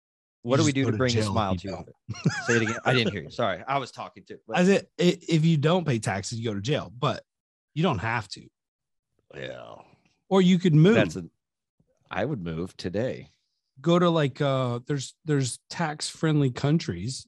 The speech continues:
Speaker 2: You can move to Florida. You pay no
Speaker 1: Yeah.
Speaker 2: state income taxes. I
Speaker 1: Well,
Speaker 2: mean, if
Speaker 1: that
Speaker 2: that's
Speaker 1: just
Speaker 2: your thing. Consistency in everything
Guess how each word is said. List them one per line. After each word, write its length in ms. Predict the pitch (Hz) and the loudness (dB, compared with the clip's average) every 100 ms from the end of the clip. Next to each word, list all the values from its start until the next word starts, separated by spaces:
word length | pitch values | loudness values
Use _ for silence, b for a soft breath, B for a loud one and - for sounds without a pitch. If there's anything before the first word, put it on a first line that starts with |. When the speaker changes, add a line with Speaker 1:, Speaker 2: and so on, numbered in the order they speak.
| _ | _
Speaker 2:
You 120 | 160 | -4
can 140 | 156 160 | 0 2
move 160 | 160 | 2
to 80 | 135 | 2
Florida. 500 | - - 135 139 147 | -4 -2 2 2 2
You 220 | 147 131 | -2 -4
pay 160 | 120 127 | -4 -2
no 200 | 110 117 | 0 0
Speaker 1:
Yeah. 60 | |
Speaker 2:
state 240 | 143 156 131 | -2 -4 -4
income 300 | 120 120 120 | -2 -2 -4
taxes. 560 | 117 117 113 135 135 - _ _ _ _ _ _ _ - | -4 -8 -6 -8 -8 -12 _ _ _ _ _ _ _ 2
I 40 | |
Speaker 1:
Well, 20 | |
Speaker 2:
mean, 80 | 156 | 4
if 60 | 151 | 6
Speaker 1:
that 100 | 165 | 4
Speaker 2:
that's 120 | 190 | 4
Speaker 1:
just 160 | 147 - | 2 2
Speaker 2:
your 120 | 143 | -2
thing. 640 | - - 196 151 143 180 - - - - - - - - - - - _ _ _ _ _ _ _ _ _ _ | -2 2 4 6 2 0 -10 -14 -6 0 4 4 0 -4 -14 -20 -20 _ _ _ _ _ _ _ _ _ _
Consistency 880 | 135 123 - 120 - 95 - 76 _ _ _ _ _ _ _ _ _ _ _ _ _ _ | -4 -4 -2 -4 -4 -10 -10 -14 _ _ _ _ _ _ _ _ _ _ _ _ _ _
in 120 | 95 | -8
everything 540 | 98 98 95 - 87 | -6 -6 -8 -8 -12